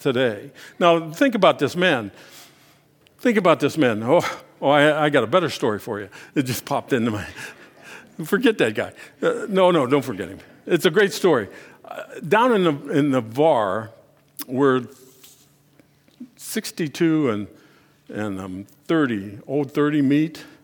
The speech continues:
there's a big intersection. And, and, um, there's, um, a whole bunch of stuff there now. When I was there forty year ago, forty years ago, there was nothing. And then as you go into the Var, there's this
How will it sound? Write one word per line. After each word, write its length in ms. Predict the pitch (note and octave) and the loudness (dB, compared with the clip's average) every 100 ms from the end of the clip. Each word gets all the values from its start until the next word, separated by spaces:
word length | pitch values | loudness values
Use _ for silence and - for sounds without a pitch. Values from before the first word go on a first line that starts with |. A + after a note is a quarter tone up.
| _ _ | _ _
there's 140 | A#2 A2 | -12 -10
a 40 | |
big 300 | A2 D3 C#3+ | -4 -2 0
intersection. 640 | C#3+ B2+ - F#2+ - F#2+ G2 - - - - - | 0 0 -4 -10 -10 -18 -20 -20 -20 -20 -18 -4
And, 340 | A#2 A#2 A2+ | -2 -2 -6
and, 300 | - C3+ A2+ | -8 -6 -4
um, 340 | A2 G2 G2 A2 | -4 -4 -6 -6
there's, 300 | A#2 G2+ G2+ | -6 -6 -6
um, 260 | G#2+ F#2 E2 - _ _ _ - - G2 | -6 -8 -16 -20 _ _ _ -20 -20 -14
a 180 | G#2 | -14
whole 220 | G#2 E3 D#3 | -4 0 2
bunch 200 | D3+ C#3 | 0 -2
of 80 | |
stuff 320 | - - C3+ - | -4 0 0 0
there 160 | G#2+ | -2
now. 180 | G#2 G2 | -2 -4
When 220 | G#2+ A2+ | -4 0
I 120 | C3 | 2
was 160 | D3+ B2 | 2 0
there 260 | D#3 D3+ B2+ B2+ C3+ C3+ - - - _ | 0 2 0 -6 -12 -16 -20 -20 -20 _
forty 240 | - D3+ C#3 | -4 0 2
year 140 | C3+ | 0
ago, 260 | B2+ C3 C#3 C#3+ | 0 0 -2 -4
forty 220 | D#3+ C#3+ | -2 0
years 220 | C3+ B2+ | 0 -2
ago, 180 | A#2+ C3 | 0 0
there 120 | B2+ | 2
was 180 | A2+ G#2 | -2 0
nothing. 360 | C3+ C#3+ C3 F2 - - C#3+ | 0 2 -2 -8 -14 -6 0
And 140 | C#3 | 2
then 260 | G#3 A3 D#3+ - - | 2 2 -4 -6 -4
as 160 | B2 | 0
you 80 | D#3+ | 0
go 240 | C#3+ D3+ - | 2 2 2
into 360 | G#3 C4 A#3+ | 4 4 4
the 140 | G3 E3 | 2 2
Var, 300 | F#3+ E3 C3 | 2 4 2
there's 240 | A#2+ G#2+ | 0 -2
this 220 | C#3 - | -4 -4